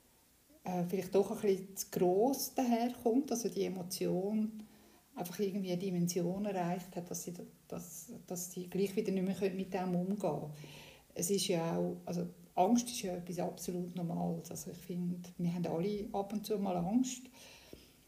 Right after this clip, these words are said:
Aber es ist wie, reagiere ich auf eine Situation? Also ist die, ist die Angst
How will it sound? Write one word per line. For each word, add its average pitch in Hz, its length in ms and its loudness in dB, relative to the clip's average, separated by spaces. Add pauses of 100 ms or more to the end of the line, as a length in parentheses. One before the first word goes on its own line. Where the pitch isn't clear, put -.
(160)
Aber 175 120 2
es 180 140 2
ist 208 200 0
wie, 202 320 4 (560)
reagiere 196 640 4
ich 214 140 2
auf 180 120 -8
eine 175 200 4
Situation? 175 840 0
Also 170 200 -4
ist 175 280 -2
die, 170 140 -6
ist - 220 -6
die 208 120 4
Angst 196 640 -2